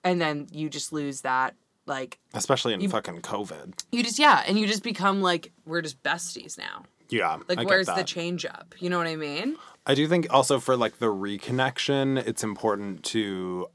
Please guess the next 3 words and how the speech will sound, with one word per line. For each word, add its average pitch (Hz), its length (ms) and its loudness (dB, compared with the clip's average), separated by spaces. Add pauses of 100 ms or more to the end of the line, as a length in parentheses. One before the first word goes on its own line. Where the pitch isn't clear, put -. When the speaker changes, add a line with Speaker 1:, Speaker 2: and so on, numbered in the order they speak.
(460)
Speaker 2:
listen 135 840 2
once 143 340 4
again. 156 580 4